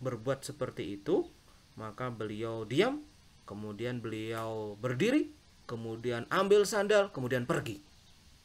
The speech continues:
Ya, nggak jadi ngajar. Nah, inilah contoh luar biasa dari murid-muridnya Abdurrahman bin Mahdi, sehingga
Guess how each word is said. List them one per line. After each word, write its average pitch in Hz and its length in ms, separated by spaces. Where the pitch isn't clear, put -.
Ya, 101 160
nggak 120 240
jadi 147 200
ngajar. 135 300
Nah, 113 800
inilah 92 480
contoh 87 400
luar 92 240
biasa 85 480
dari 87 320
murid-muridnya 95 880
Abdurrahman 90 480
bin 101 80
Mahdi, 120 240
sehingga 151 400